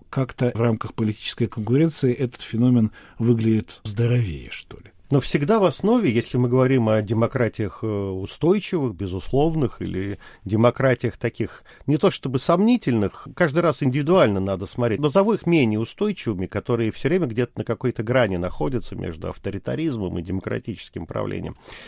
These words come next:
Speaker 2: Всегда, в любом случае, есть доверие большей части общества к какой-то очень известной семье,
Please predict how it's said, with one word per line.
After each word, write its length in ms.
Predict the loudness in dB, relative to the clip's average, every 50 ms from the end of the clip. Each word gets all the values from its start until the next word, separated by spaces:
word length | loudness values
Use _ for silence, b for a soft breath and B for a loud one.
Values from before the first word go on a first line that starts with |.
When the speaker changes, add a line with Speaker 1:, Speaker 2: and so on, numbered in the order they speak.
| B B B
Speaker 2:
Всегда, 480 | -2 -2 0 0 4 6 6 6 6
в 40 | 4
любом 300 | 0 0 2 2 0 0
случае, 480 | 0 -2 -4 -4 -4 -2 -2 -2 -2 -2
есть 460 | -2 -2 0 0 0 -2 -4 -12 -14
доверие 960 | -12 -8 0 4 6 6 6 6 4 4 4 4 4 4 2 -2 -2 -4 -8 _ _
большей 840 | -14 -12 -10 -2 2 4 4 4 4 2 -2 -8 -12 -12 -14 -14 -14 -14
части 680 | -8 -4 -2 0 0 0 -4 -8 -12 -14 -16 -16 -16 _ -6
общества 680 | -2 -2 -2 -2 -4 -6 -6 -6 -6 -6 -6 -6 -6 -6 -6
к 260 | -2 0 0 0 0 -2
какой-то 500 | -4 -6 -6 -2 -2 -2 -2 -2 -6 -8 -2 2
очень 480 | 4 4 4 4 0 -6 -4 -2 -4
известной 500 | -4 -2 -2 -2 -2 -2 -2 -2 -4 -4
семье, 540 | -4 -4 -6 -4 -4 -4 -2 -2 -2 -2 -2